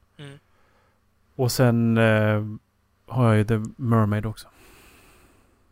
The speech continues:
Speaker 2: Men ja, jag har en jävla massa jag vill läsa. Jag vill läsa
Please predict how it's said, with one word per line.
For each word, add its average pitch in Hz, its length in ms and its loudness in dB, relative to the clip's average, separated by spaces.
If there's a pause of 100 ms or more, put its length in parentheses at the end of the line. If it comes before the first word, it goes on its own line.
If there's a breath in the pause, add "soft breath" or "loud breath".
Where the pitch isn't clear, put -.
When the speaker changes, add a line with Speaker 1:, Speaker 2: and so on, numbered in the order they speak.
(1500)
Speaker 2:
Men 123 240 2
ja, 120 200 2 (140)
jag 120 120 -2
har 120 60 4
en 120 60 4
jävla 127 340 0
massa 127 260 -4
jag 113 80 -2
vill 113 120 -6
läsa. 123 240 -6
Jag 117 60 -8
vill 113 80 -8
läsa 117 540 -8